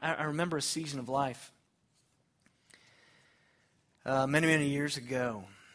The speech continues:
when I was at First Presbyterian Church Orlando, and <sighs> people lost trust for each other. They lost trust for each other, and they, they, they began to lo-, lose trust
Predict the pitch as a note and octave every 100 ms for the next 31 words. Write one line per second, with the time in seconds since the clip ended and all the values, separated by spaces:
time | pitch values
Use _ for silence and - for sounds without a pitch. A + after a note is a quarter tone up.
0 | - A#2 A#2 A2+ A2+ A#2 - B2 - B2
1 | A#2 B2+ A#2 - A2+ B2 A#2 A2+ A#2+ A2+
2 | G#2+ G#2+ G#2+ A2 A2 _ _ _ _ _
3 | _ _ _ _ _ _ _ _ _ _
4 | _ _ _ - - - - - - -
5 | - _ _ _ _ _ _ _ _ -
6 | C#3 B2 A#2+ B2+ - C#3 C#3 - A#2 -
7 | - - _ _ B2+ C3 C#3 D3+ - F3+
8 | F3+ - C3+ - D#3 C3 A#2+ B2+ B2 -
9 | - - - - D#3 D3+ D#3 D3+ C#3+ C3+
10 | E3 G3+ G3+ E3 D3+ D3 D3 D3+ C#3+ -
11 | - D3+ C#3+ - -